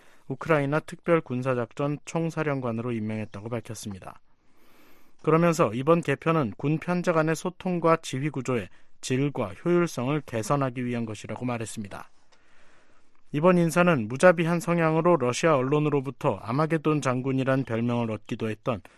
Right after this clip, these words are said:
수로비킨 사령관이 통합사령관 임명 뒤 삼 개월 만으로 사실상 강등을 의미한다고 로이터 통신은 분석했습니다.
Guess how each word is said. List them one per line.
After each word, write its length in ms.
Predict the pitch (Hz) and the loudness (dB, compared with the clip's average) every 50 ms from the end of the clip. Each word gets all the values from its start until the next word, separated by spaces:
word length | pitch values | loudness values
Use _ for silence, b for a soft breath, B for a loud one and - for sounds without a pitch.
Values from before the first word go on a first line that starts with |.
| b b b | b b b
수로비킨 580 | - - - 175 180 160 170 160 - - 156 147 | -10 -6 0 0 0 0 0 -6 -4 -4 -4 -4
사령관이 600 | - 139 135 127 120 113 117 120 127 127 101 - b b b b b b b b | -2 -2 -2 -2 -2 -2 -2 -2 -2 -4 -6 -10 b b b b b b b b
통합사령관 720 | - 190 190 190 185 - - 170 165 165 160 160 156 143 131 | -2 2 2 2 4 4 2 2 4 4 4 4 4 4 2
임명 380 | 120 123 131 127 127 127 117 | 2 0 0 0 0 -2 -4
뒤 220 | - 147 151 156 151 | -2 0 0 0 0
삼 280 | - - - 170 180 | -2 -4 -4 -4 -2
개월 300 | 180 180 180 175 165 160 | 2 4 4 4 4 4
만으로 400 | 143 131 120 113 107 104 98 101 - - b b b b b b b b b b b | 2 0 0 0 -2 -4 -6 -10 -16 -20 b b b b b b b b b b b
사실상 640 | - - 170 165 - - 165 143 - - 165 165 160 - | -2 0 0 0 2 0 -4 -4 2 2 2 2 2 -2
강등을 600 | - - 110 107 120 131 127 160 160 160 156 135 | -6 -6 -4 -2 -2 -2 0 0 2 4 4 4
의미한다고 680 | 123 120 120 131 127 117 113 110 107 113 110 113 104 92 | 2 0 0 0 0 -2 -2 -2 -4 -6 -6 -6 -6 -4
로이터 340 | 113 123 131 - - 123 - | -2 -2 -4 -2 -4 -6 -6
통신은 500 | - - 120 110 104 110 110 120 127 120 | -4 -6 -6 -4 -4 -4 -4 -4 -6 -6
분석했습니다. 840 | - 117 113 113 113 - - 107 - - 90 92 92 - - - | -6 -6 -6 -6 -6 -8 -8 -12 -12 -12 -14 -14 -16 -16 -18 -18